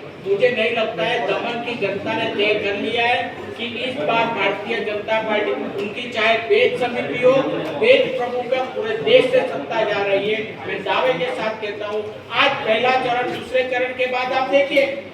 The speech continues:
प्रधानमंत्री हिंदू मुस्लिम बना गए। अरे दस साल का बताओ ना, क्या किया विकास, डेवलपमेंट? तीन सौ सत्तर के कलम रद्द हो गए, किसने बोला रद्द हो गए?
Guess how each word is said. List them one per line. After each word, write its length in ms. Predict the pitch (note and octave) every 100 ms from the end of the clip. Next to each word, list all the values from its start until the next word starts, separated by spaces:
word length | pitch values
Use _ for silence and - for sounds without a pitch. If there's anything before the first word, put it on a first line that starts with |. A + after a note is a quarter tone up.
| - -
प्रधानमंत्री 640 | A#3+ C#4+ C#4+ C#4+ C#4 C#4
हिंदू 160 | D4+ E4+
मुस्लिम 420 | E4 C#4 C#4+ C4+
बना 240 | B3+ A#3+
गए। 200 | G#3 F3 - - -
अरे 120 | C#4 D4+
दस 200 | B3 C4+
साल 260 | C4 C#4+ D4
का 260 | - -
बताओ 380 | D#4+ D4 C#4 E4
ना, 100 | F4
क्या 180 | C4+ C#4+
किया 340 | C#4+ D#4 C4
विकास, 400 | A#3 A#3 A#3 G3+
डेवलपमेंट? 460 | F3 E3+ E3+ - - - - - - - - - -
तीन 160 | A#3
सौ 160 | A#3 C#4
सत्तर 380 | C#4 C4 C#4 C4
के 80 | C#4
कलम 480 | C4 C4 C#4 B3
रद्द 160 | B3 B3+
हो 140 | B3+
गए, 100 | B3
किसने 580 | B3 A#3+ A3+ B3 - E4+
बोला 260 | D#4+ D4 C#4
रद्द 220 | B3 -
हो 80 | F3
गए? 180 | C#3